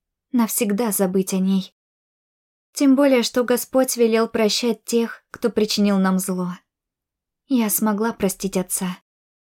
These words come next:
Или всё же не смогла? Просто его смерть сделала все счёты бессмысленными? «И тогда я послала за ней», продолжала мама.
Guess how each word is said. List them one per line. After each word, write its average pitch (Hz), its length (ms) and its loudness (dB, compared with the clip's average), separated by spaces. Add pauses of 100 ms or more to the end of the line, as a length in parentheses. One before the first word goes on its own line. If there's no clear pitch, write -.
(500)
Или 226 220 2
всё 226 160 -2
же 208 100 0
не 202 100 2
смогла? 196 480 -2 (920)
Просто 240 340 0
его 214 180 2
смерть 226 460 0
сделала 208 500 0
все 214 220 -2
счёты 214 340 -4
бессмысленными? 202 840 -2 (1000)
«И 285 160 2
тогда 247 360 2
я 262 140 4
послала 202 520 2
за 196 160 2
ней», 185 440 0 (960)
продолжала 208 600 2
мама. 190 420 0